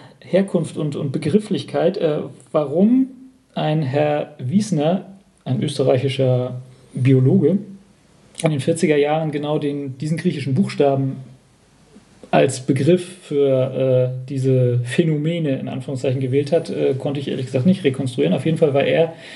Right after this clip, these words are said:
der Mensch, der diesen, ähm, äh, diesen Begriff geprägt hat.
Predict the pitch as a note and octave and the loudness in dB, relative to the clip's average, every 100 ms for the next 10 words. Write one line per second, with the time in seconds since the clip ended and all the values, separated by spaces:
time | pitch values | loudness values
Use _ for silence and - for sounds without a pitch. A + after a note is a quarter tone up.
0 | - - C#3 C#3+ D3+ - C#3+ C#3 C#3 C3+ | -6 0 2 2 -2 0 0 2 0 0
1 | C3+ C3+ C3 C3 B2+ B2+ B2 B2 B2 - | 0 0 0 2 2 2 2 0 -2 -8
2 | - - - - - - - - B2 B2 | -18 -20 -20 -20 -20 -12 -2 0 2 2
3 | A#2+ B2 C3+ C3 D3+ C3+ - E3+ G3 A#3 | 2 2 2 2 0 -2 0 0 2 -2
4 | B3+ | -2